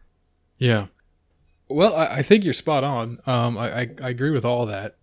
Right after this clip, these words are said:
I think that, um, I don't know, a-, as you have been talking about this, I've sort of been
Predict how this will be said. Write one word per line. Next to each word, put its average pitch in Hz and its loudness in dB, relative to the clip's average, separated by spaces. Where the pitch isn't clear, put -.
I 120 -4
think 165 -4
that, 127 -2
um, 117 -4
I 160 2
don't 180 8
know, 139 4
a-, 151 6
as 160 2
you 165 -2
have 147 0
been 143 0
talking 139 2
about 143 2
this, 135 0
I've 120 0
sort 127 -2
of 117 -2
been 117 -2